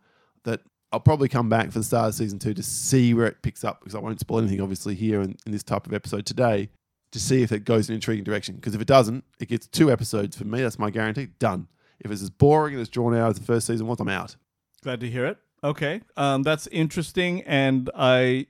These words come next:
Speaker 2: look, I probably wasn't gonna get, gonna get to it anyway, but I definitely won't now. So that's what this show is for.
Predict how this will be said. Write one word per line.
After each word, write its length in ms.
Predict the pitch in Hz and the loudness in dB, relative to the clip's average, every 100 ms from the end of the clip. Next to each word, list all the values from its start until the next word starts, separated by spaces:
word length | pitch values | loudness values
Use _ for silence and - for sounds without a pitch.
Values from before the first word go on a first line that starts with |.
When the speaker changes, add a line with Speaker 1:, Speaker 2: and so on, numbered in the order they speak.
| - | 6
Speaker 2:
look, 240 | 160 131 | 6 6
I 80 | 131 | 2
probably 260 | 147 165 175 | 0 0 0
wasn't 260 | 165 151 143 | -4 -6 -6
gonna 120 | 131 | -8
get, 120 | 139 120 | -8 -4
gonna 160 | 123 | -2
get 160 | 120 120 | -2 -2
to 120 | 120 | -2
it 60 | 123 | 0
anyway, 280 | 120 117 | 2 2
but 120 | 107 104 | 0 -2
I 60 | |
definitely 320 | 101 101 104 | -4 -6 -6
won't 240 | 98 95 - | -6 -8 -10
now. 240 | 98 92 | -12 -12
So 160 | - 196 | 4 6
that's 180 | 294 254 | 8 6
what 140 | 240 | 2
this 120 | 196 | 0
show 180 | - 123 | 0 -2
is 100 | 107 | -2
for. 240 | - 98 | -6 -16